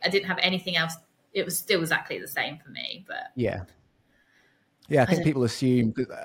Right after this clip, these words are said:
Speaker 2: I've done, like, like you've done, I did, did little spells here and there. And I think people are like, "Well, yeah, give up drinking. That's obviously gonna help." And it's,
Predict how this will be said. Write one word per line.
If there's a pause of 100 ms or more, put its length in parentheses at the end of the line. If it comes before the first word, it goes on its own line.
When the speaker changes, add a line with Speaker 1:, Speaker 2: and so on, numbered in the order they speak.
Speaker 2:
I've
done,
like,
like
you've
done,
I
did,
did (140)
little
spells
here
and
there. (760)
And
I
think
people
are
like,
"Well,
yeah,
give
up
drinking.
That's
obviously
gonna
help."
And
it's,